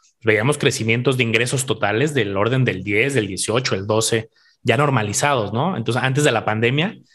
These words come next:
y la caída que veíamos, pues, viene desde, desde mucho antes.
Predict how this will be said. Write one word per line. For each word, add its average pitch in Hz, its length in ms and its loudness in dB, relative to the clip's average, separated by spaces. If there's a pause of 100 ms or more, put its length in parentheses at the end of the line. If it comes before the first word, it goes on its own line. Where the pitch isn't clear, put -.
(200)
y 120 80 0
la 117 160 2
caída 131 320 2
que 147 80 2
veíamos, 123 480 0
pues, 117 100 -8
viene 117 220 0
desde, 95 460 -4 (500)
desde 104 240 2
mucho 107 280 0
antes. 117 440 -4